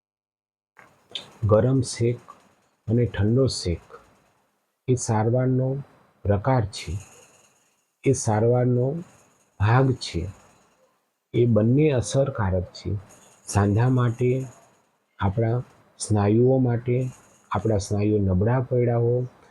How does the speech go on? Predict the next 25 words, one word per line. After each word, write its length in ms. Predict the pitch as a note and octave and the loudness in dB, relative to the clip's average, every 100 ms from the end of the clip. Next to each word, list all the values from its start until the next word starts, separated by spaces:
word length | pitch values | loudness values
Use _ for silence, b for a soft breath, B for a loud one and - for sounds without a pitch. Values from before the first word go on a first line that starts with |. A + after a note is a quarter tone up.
| b b | b b
સ્નાયુઓ 440 | - G#2 G2+ G2+ G2 | -6 -2 0 2 0
જકડાઈ 500 | F#2 - A2 B2+ C3+ | -2 -4 0 2 2
ગયા 220 | C3 B2+ | 2 2
હોય, 380 | A#2+ A#2+ B2+ A#2+ - _ _ _ | 2 2 0 -6 -10 _ _ _
આપણને 420 | F#2 F#2 G#2 G2+ F#2 | -8 -6 -2 0 0
દુખાવો 500 | F2+ F2+ B2 C3 C3 | -2 -2 0 0 0
થતો 400 | A#2+ A#2+ A#2+ A#2+ | -2 -4 0 0
હોય, 340 | A#2+ B2+ B2 - - _ _ _ _ _ _ - | 2 0 -4 -8 -20 _ _ _ _ _ _ -8
આપણે 300 | F#2+ G2 G2+ | -4 -2 0
એમાંથી 380 | G#2 G2+ F#2+ G2+ | 0 -2 0 0
રિકવરી 480 | F2+ - C#3 D3 C#3+ | 0 2 2 4 4
મેળવવી 460 | A#2+ A2 G#2+ A2 | 2 2 2 2
હોય, 100 | G#2+ | 2
સુધારા 560 | G2 A2 F#2+ A#2 C#3 D3+ | 0 -2 0 0 2 0
તરફ 340 | - A#2 G#2 - | 0 0 -2 -2
જવા 260 | F#2+ G2 G2 | -2 0 0
માટે 540 | G2 G2 A2 C#3 C#3+ - - - | -2 -2 -2 -4 -4 -10 -20 -8
એ 40 | |
ફાયદાકારક 840 | A#2+ - G2+ A2 D#3+ - B2 F#2+ F#2 | -8 -2 0 2 0 0 -2 -2 -4
છે. 340 | - - D#2 - B B B B - | -10 -14 -14 -16 B B B B -4
એટલે 240 | - D3 | 0 2
એ 100 | D3 | 2
સારવારનો 640 | C3+ G#2+ G#2 A2+ A#2+ B2+ D#3 F#3+ F#3 - - | 0 -2 0 0 2 0 -2 -6 -10 -14 -2
ભાગ 240 | G2+ C#3 | 2 2
છે. 380 | B2 - - F2+ | 0 -8 -8 -10